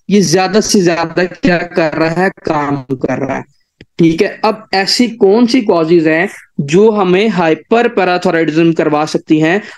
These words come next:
थोर-, parathyroid gland का level body में क्या कर सकती हैं, Increase कर सकती हैं, इसकी लिखे quases। Quases में अगर पूछा जाए तो आपने बताना है पैराथायरॉयड adenoma। eighty percent case में, cases में ना बच्चों parathyroid adenoma होता है।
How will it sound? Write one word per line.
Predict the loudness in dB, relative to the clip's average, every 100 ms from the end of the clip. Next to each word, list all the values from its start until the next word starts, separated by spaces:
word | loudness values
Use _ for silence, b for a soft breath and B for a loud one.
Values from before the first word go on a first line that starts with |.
| _ -2
थोर-, | 0 0 -2 -2 -2
parathyroid | 0 0 0 0 0 2
gland | 2 2 0
का |
level | 0 2 2
body | 2 0
में | 0 0
क्या | 0
कर | -2
सकती | -2 -4 0 -2
हैं, | 0
Increase | 0 2 0 0
कर | -2
सकती | -2 -4 0 0
हैं, | 0
इसकी | -4 0 0
लिखे | 2 0
quases। | 0 0 0 -2 B B B -2
Quases | 0 2 2
में | 2
अगर | 0
पूछा | 2 0 2 2
जाए | 2
तो | 2
आपने | 0 0 -2
बताना | 0 0 0
है | -2
पैराथायरॉयड | -4 -2 0 0 0 0 2 0 -2 -2
adenoma। | -4 0 0 2 2 2 2 0 -8 _ _ _ 2
eighty | 2 2 2
percent | 0 0 0
case | 0 0 2
में, | 0 0
cases | -2 2 2
में | 0
ना |
बच्चों | -2 -2 -2 -2 b b -2
parathyroid | 0 0 0 0 0 0
adenoma | 0 0 2 2
होता | 0 -2
है। | -6